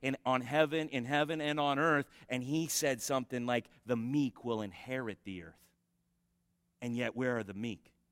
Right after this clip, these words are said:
in a moment like this? Next time you hear the word politics, what if this was the first thing that comes to your mind? Perfect courtesy towards all people.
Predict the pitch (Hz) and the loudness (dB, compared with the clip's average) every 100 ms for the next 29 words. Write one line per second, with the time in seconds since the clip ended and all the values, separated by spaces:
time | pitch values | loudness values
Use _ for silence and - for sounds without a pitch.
0 | _ _ _ _ _ _ _ _ _ _ | _ _ _ _ _ _ _ _ _ _
1 | - 110 110 117 104 98 98 85 107 90 | -8 -4 -2 -2 -4 -8 -8 -6 -6 -6
2 | - - _ _ _ _ _ _ _ _ | -8 -20 _ _ _ _ _ _ _ _
3 | _ _ _ _ _ _ 151 185 - 202 | _ _ _ _ _ _ 2 2 0 2
4 | 190 170 160 165 135 160 151 120 120 147 | 2 2 -2 -2 0 2 2 0 2 4
5 | 135 113 - 135 131 120 - 95 - - | 4 0 0 2 4 0 -4 -8 -8 -14
6 | - _ _ - 127 147 - 147 135 123 | -18 _ _ 0 2 2 2 -2 0 -4
7 | 98 107 - 143 131 - 123 110 107 127 | -4 -6 -2 -2 -2 -6 -4 -6 -8 -6
8 | 117 - 113 113 110 98 82 _ _ _ | -6 -8 -8 -6 -4 -4 -6 _ _ _
9 | _ - 143 143 - 135 131 - - _ | _ -6 0 0 0 -4 -6 -12 -20 _
10 | _ _ _ - 151 110 90 - 92 80 | _ _ _ -2 0 0 -4 -10 -10 -14
11 | _ _ _ - 107 98 - - 117 107 | _ _ _ -6 -4 -4 -8 -2 2 2
12 | 104 98 - _ _ - 123 110 - | 2 0 -6 _ _ -14 -10 -10 -12